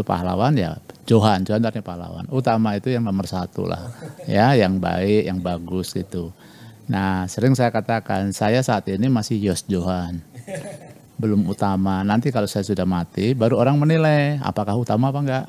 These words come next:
Speaker 1: <laughs> itu aja. <laughs>
Speaker 2: Biar dinilainya nanti gitulah, Prof, ya, kira-kira begitu, ya. Oh, jadi, eh, lahir, kecil, bertumbuh di Semarang, ya, Prof?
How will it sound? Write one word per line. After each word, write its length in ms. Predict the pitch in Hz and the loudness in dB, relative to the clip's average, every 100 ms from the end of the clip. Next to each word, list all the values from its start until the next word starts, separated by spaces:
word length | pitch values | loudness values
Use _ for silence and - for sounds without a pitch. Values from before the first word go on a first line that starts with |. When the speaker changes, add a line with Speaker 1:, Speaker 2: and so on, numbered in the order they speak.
| - | -8
Speaker 1:
<laughs> 160 | - 143 | 2 4
itu 80 | |
aja. 400 | 123 107 98 104 - - 165 - | 6 2 0 -4 -4 0 0 0
<laughs> 480 | 180 - 156 - - | -4 -4 -14 -12 0
Speaker 2:
Biar 160 | 127 123 | 6 6
dinilainya 560 | 113 127 127 127 143 | 10 10 10 8 6
nanti 240 | 139 139 151 | 4 6 6
gitulah, 400 | 139 135 127 123 | 6 6 4 4
Prof, 240 | 120 120 | 2 2
ya, 160 | 120 113 | 4 4
kira-kira 480 | 117 117 110 117 113 | 4 2 2 0 0
begitu, 320 | 110 107 104 | 0 0 2
ya. 80 | 107 | 4
Oh, 160 | 208 | 4
jadi, 320 | 156 156 240 240 - - - | 4 2 2 0 -8 -20 -6
eh, 240 | 135 135 135 | -2 -2 -2
lahir, 720 | 127 120 - 147 170 170 170 - - - | -4 -6 -4 -4 -2 -6 -10 -16 -20 -8
kecil, 800 | 110 - - 120 135 147 151 147 - | -8 -8 -6 -4 -2 -4 -6 -8 -10
bertumbuh 560 | 107 104 113 101 113 | -8 -4 -4 -2 -4
di 160 | 127 107 | -6 -8
Semarang, 400 | - 113 127 110 | -4 -2 -2 -2
ya, 80 | 82 | -6
Prof? 240 | - - | -12 -18